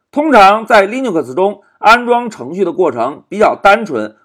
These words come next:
我们只需要把安装包做一个解压缩，解压缩出来的目录就包含有所有的相关文件了。而程序启动之后，有关的配置信息呢，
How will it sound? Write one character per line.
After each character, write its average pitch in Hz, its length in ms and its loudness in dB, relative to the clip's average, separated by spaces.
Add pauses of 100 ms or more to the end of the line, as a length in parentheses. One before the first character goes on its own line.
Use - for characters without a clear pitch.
我 151 100 -4
们 247 160 0
只 147 260 -4
需 147 100 -6
要 214 140 4
把 120 140 0
安 208 260 2
装 233 180 -4
包 233 260 6
做 185 280 -2
一 131 100 -4
个 170 140 -4
解 110 120 -14
压 123 200 0
缩， 233 340 0 (200)
解 180 180 2
压 240 200 6
缩 262 180 2
出 254 140 -2
来 226 160 6
的 233 100 -2
目 254 140 -2
录 269 360 0
就 247 280 2
包 233 300 2
含 208 200 4
有 156 220 -2
所 175 340 -2
有 202 140 0
的 95 100 -8
相 131 220 -10
关 135 120 -6
文 107 120 -10
件 143 120 -4
了。 - 200 -6 (240)
而 196 320 4 (260)
程 208 260 -4
序 285 240 2
启 139 240 -10
动 180 160 -4
之 220 140 0
后， 269 300 2 (120)
有 156 240 0
关 226 220 4
的 233 100 2
配 254 280 0
置 180 100 0
信 196 180 -8
息 190 140 -4
呢， 202 220 2